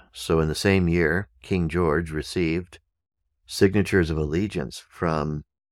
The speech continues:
the vast majority of kings of India. There were many kings in different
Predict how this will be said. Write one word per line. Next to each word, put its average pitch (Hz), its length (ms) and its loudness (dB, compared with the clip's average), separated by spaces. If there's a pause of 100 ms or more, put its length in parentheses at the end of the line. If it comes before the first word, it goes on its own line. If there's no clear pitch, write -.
(680)
the 85 100 0
vast 92 320 4
majority 85 760 2
of 78 300 -4
kings 87 300 -2
of 76 120 -4
India. 80 500 -4
There 76 100 -6
were 71 60 -6
many 78 240 -4
kings 78 400 -6
in 65 160 -6
different 73 320 -8